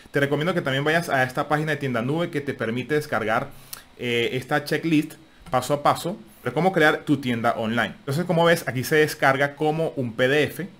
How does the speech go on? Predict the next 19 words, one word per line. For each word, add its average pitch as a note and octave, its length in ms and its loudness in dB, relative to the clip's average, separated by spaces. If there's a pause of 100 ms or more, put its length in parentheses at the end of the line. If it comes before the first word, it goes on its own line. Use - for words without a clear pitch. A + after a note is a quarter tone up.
(320)
y F#3 280 -4
es C#3 180 -2
una D#3 140 -2
checklist D#3 460 -2
muy B2+ 180 -4
completa C#3+ 600 -2
sobre A#2+ 260 -4
todo D#3 220 2
lo F3 100 2
que C3 80 -4
tienes C#3+ 240 -4
que D#3 80 -2
hacer D3+ 400 -2
desde A#2+ 460 -2
la A#2+ 240 4
A A3 80 2
hasta C3 400 -2
la A2 160 0
Z D3+ 480 -2